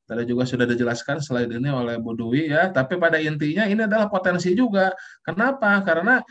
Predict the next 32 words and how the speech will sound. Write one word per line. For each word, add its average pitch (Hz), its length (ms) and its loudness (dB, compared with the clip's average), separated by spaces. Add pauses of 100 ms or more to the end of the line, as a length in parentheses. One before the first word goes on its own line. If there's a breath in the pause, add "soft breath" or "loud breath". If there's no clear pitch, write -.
(420 loud breath)
K 175 160 2
L 180 160 2
P 180 160 0
D 175 320 0
itu 262 240 0
punya 196 320 0
kewajiban 185 960 0
untuk 185 560 -2
mengalokasikan 180 1120 -4
paling 175 240 -2
sedikit 175 560 -4
empat 185 160 -4
puluh 190 240 -2
persen 190 800 0 (400 loud breath)
untuk 147 560 2
yang 175 160 2
di 175 80 2
atas 175 320 0
ini, 233 400 -4
untuk 135 560 -4
U 320 240 -4
M 147 320 -2
K 127 240 0
M, 226 400 0
kop 233 400 2
ya, 233 320 0
yang 170 240 -2
P 170 80 -2
D 175 160 0
N. 165 480 -4
Ya, 123 160 0
jadi 143 320 0